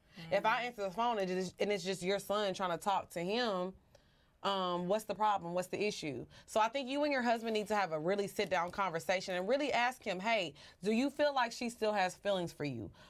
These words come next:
Speaker 1: What's going on?" You said it's been six years later, so obviously the child is of age enough to have a cell phone.
Speaker 2: Mm.
Speaker 1: So maybe the, um, the, the, to help the problem, you could get him a cell phone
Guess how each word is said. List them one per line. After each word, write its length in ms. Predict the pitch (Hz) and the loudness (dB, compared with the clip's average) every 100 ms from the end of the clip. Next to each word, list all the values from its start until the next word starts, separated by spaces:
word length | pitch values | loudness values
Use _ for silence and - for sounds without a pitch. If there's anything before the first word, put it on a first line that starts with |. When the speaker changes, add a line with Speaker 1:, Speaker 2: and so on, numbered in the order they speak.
| - | -4
Speaker 1:
What's 300 | 208 247 240 | -2 0 0
going 320 | 214 196 190 | 0 2 2
on?" 280 | 170 139 135 - - | 0 -2 -6 -12 -4
You 120 | 214 | -2
said 260 | - 262 247 | 2 2 2
it's 140 | 180 | 0
been 180 | 202 175 | -2 -2
six 340 | - 226 - | -2 -4 -2
years 280 | 220 196 175 | -2 0 2
later, 300 | 185 226 214 | 2 2 2
so 140 | 196 | 2
obviously 480 | 185 196 269 262 247 | 2 2 2 0 0
the 140 | 185 170 | 0 0
child 580 | 208 196 185 180 170 - - _ - | 2 2 4 4 2 -4 -20 _ -2
is 180 | 220 202 | -2 0
of 180 | 185 170 | -2 2
age 260 | 196 226 226 | 2 2 0
enough 260 | 202 185 - | 0 0 0
to 80 | |
have 180 | 196 175 | 0 0
a 60 | 143 | 0
cell 340 | - 214 240 | 0 4 4
phone. 500 | 220 175 156 156 165 190 | 2 0 0 0 -2 -6
Speaker 2:
Mm. 280 | 175 170 165 | -14 -14 -8
Speaker 1:
So 180 | 160 254 | -2 0
maybe 280 | 277 302 294 | 2 0 2
the, 500 | 269 269 262 254 - 226 | 2 4 2 2 0 2
um, 540 | 240 247 240 233 214 - _ - | 2 2 0 -2 -6 -12 _ -8
the, 440 | 180 208 202 196 185 | 0 4 4 2 0
the, 140 | 175 | -6
to 180 | - - | -6 0
help 180 | 226 240 | 2 2
the 80 | 226 | 0
problem, 400 | 247 233 233 214 | 0 0 -2 -4
you 80 | 226 | -4
could 100 | 233 | -2
get 120 | 247 | -2
him 120 | 254 | -2
a 20 | |
cell 260 | 247 277 302 | -2 0 0
phone 400 | - 160 120 85 | -2 -4 -4 -8